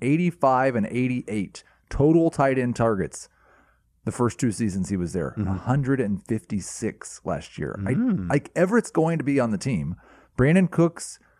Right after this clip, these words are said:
Speaker 1: Robert Woods, Cooper Kupp, they're all going to be on the team. Todd Gurley is still going to be on the team. I just don't know.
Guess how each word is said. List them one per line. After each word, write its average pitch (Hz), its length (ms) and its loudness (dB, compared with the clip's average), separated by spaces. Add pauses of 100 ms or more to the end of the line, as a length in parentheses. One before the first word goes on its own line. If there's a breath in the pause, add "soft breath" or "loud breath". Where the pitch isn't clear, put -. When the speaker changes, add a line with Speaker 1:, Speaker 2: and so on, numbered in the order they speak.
(160)
Speaker 1:
Robert 127 420 4
Woods, 151 480 2
Cooper 143 400 0
Kupp, 135 360 0
they're 139 200 4
all 151 140 6
going 143 240 -2
to 131 40 0
be 127 120 0
on 123 140 2
the 120 60 0
team. 104 380 0 (480 soft breath)
Todd 147 200 4
Gurley 175 240 6
is 156 60 2
still 160 200 0
going 156 180 0
to 143 40 -2
be 151 100 4
on 135 40 0
the 123 60 -2
team. 147 160 2
I 123 80 2
just 143 460 -2
don't 151 320 0
know. 127 640 2